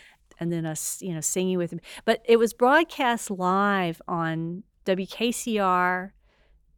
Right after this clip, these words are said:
in, at Columbia University in New York and, uh, W F M U in New Jersey.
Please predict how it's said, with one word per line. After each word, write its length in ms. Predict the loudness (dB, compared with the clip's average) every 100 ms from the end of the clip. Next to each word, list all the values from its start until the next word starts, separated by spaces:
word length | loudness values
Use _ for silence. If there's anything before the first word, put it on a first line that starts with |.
| _
in, 420 | 0 2 2 -2 -4
at 200 | -6 -4
Columbia 420 | 0 0 2 2
University 1000 | 2 0 2 0 0 -6 -4 -4 -4 -10 _ _ _ _ _ _ _ _
in 140 | -2 0
New 100 | 0
York 480 | 0 -2 -2 -6 _ -6
and, 520 | -4 -2 -4 -8 -14 _ _ _ _ -6
uh, 140 | -2
W 280 | 0 0 -2
F 160 | -4
M 140 | -2 0
U 560 | 2 4 4 2 -2 -10 -4
in 160 | 0
New 100 | 0
Jersey. 580 | 2 2 2 0 -6